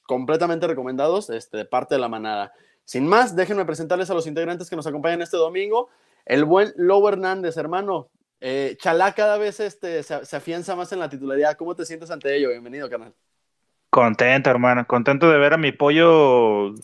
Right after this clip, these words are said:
Speaker 2: cada vez, este, más minutos en, de juego y
Speaker 1: Ajá.
Speaker 2: más participativo ahí en la zona.
Speaker 1: Exacto,
Speaker 2: <laughs>
Speaker 1: digo, dije en la, en la titularidad, pero era más bien el tema de en la,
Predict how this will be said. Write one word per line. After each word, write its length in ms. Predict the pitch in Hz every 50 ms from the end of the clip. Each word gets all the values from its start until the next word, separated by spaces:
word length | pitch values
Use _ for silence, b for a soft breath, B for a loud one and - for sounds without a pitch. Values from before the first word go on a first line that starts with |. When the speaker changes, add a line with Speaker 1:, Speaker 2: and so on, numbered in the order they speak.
| _ _ -
Speaker 2:
cada 260 | - 117 123 131 135
vez, 220 | 143 147 147 143 156
este, 600 | 151 147 143 - - 135 123 113 107 107 104 101
más 200 | 107 123 123 127
minutos 560 | 135 139 143 143 147 151 147 160 156 151 147 - - - -
en, 220 | 113 107 107 113 - -
de 80 | 120
juego 420 | 107 - 127 135 151 170 185 190 185
y 200 | 160 131 110 - B B B B B B
Speaker 1:
Ajá. 200 | 92 - - -
Speaker 2:
más 200 | 123 123 123 -
participativo 840 | - 139 135 - 135 117 113 123 117 - 117 113 - 123 123 123 120
ahí 280 | 113 113 120 120 120 117 B B B B B B B B B B B
en 120 | - 117 113
la 120 | 107 107
zona. 460 | - 117 113 110 104 98 92 - _ _ _ _ -
Speaker 1:
Exacto, 460 | - - 170 143 123 123 131 117 135
Speaker 2:
<laughs> 20 |
Speaker 1:
digo, 200 | 135 139 131 123 123
dije 160 | 127 131 185
en 80 | 185 185
la, 180 | 175 156 - 127
en 80 | 127
la 140 | 127 120 117
titularidad, 720 | - 127 113 - 131 123 120 123 127 131 143 170 190 185 -
pero 180 | 147 135 127
era 160 | 139 143 156 165
más 200 | 170 170 165 160
bien 180 | 170 170 170
el 180 | 170 165 160 160
tema 340 | - 156 156 160 165 170 170
de 400 | 160 170 180 190 196 - - _
en 260 | - 113 117 117 117 113
la, 600 | 113 113 110 110 107 107 107 107 107 104 104